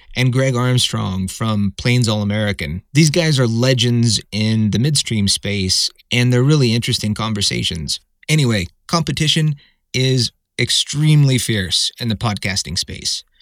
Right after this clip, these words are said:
So number two, the bargaining power of suppliers. This is a really important component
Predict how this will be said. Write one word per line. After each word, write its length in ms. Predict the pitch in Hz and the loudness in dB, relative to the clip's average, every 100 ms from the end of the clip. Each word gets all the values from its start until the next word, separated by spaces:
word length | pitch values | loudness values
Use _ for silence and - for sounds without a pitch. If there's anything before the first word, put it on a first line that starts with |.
| _ - | _ -10
So 80 | - | 2
number 220 | 147 170 | 4 4
two, 380 | 151 - 131 87 - - | 4 4 2 0 -8 -8
the 100 | 120 | -4
bargaining 520 | 113 143 160 165 156 | -2 0 0 2 0
power 360 | 131 131 135 131 | 0 -2 0 0
of 220 | 101 113 | -2 -2
suppliers. 760 | - 101 95 90 67 - - - _ - - | -2 -4 -6 -6 -6 -4 -6 -6 _ -20 -4
This 160 | 147 143 | 2 4
is 140 | 135 | 4
a 80 | 131 | 4
really 340 | 135 175 175 | 4 4 6
important 460 | 160 143 160 151 143 | 4 2 -2 0 0
component 600 | 139 123 135 131 117 - | 2 2 0 2 0 -2